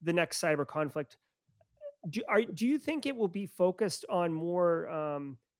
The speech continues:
you know, kind of cr-, traditional I T infrastructure, the way that we saw kind of Russia knock out different government agencies, or do you think it'll be he-, heavily focused on I C S and,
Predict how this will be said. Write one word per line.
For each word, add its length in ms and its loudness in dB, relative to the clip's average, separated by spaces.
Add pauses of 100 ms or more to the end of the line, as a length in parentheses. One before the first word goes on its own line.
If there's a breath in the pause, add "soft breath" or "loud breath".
(340)
you 80 -8
know, 160 2
kind 260 -2
of 60 0 (220)
cr-, 360 4
traditional 520 4
I 160 4
T 200 2
infrastructure, 580 -2
the 120 0
way 240 2
that 120 0
we 120 -4
saw 460 2
kind 200 -6
of 60 0
Russia 240 0
knock 260 -2
out 220 0
different 260 -2
government 380 2
agencies, 520 -2
or 60 -2
do 80 -6
you 80 0
think 220 -6
it'll 100 -6
be 80 -2
he-, 240 -6
heavily 320 2
focused 460 -2
on 100 -4
I 140 -4
C 240 -6
S 280 -2
and, 140 -6